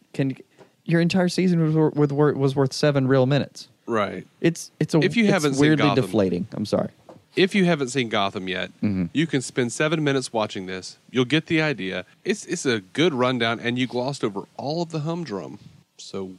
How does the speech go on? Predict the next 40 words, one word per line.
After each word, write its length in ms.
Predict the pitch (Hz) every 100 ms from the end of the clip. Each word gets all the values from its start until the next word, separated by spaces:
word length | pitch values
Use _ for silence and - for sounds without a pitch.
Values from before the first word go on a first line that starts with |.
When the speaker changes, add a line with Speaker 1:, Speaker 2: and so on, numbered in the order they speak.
| -
Speaker 2:
go, 180 | 113 156
man, 280 | 165 156
go. 220 | 120 131 175
Speaker 1:
Mm-hmm. 480 | 104 107 110 110 104 - _ _ - - - -
Speaker 2:
I, 440 | 113 127 127 127 -
Speaker 1:
I, 40 | 143
uh, 300 | 202 151 120 139
I, 220 | 123 175
I, 120 | - 190
Speaker 2:
I 60 | 165
kinda 180 | -
Speaker 1:
I 20 | 185
think 40 | 233
it'd 120 | -
Speaker 2:
wish 100 | 160
Speaker 1:
be 40 | -
Speaker 2:
I'd 180 | 143 135
waited 400 | - 165 139 104
Speaker 1:
entirely 20 |
Speaker 2:
and 100 | 104
just 200 | 120 -
Speaker 1:
<laughs> 880 | 117 - - - - - - - -
Just 280 | 160 - -
skip 260 | - 131 -
season 320 | 147 135 127
one? 340 | 107 127 151 - _ -
Speaker 2:
Yeah, 300 | 202 226 160
I 120 | 165
kinda 360 | 170 - 160 160
wish 180 | 139
I'd 100 | 135
waited 220 | 104 120 135
and 80 |
just 220 | 110 117 -
watched 260 | 107 104
this. 260 | 110 123 95
Speaker 1:
No, 440 | 302 349 202 135 110
you, 240 | 123 190
you, 340 | 175 135 - -
no. 400 | - 123 87 82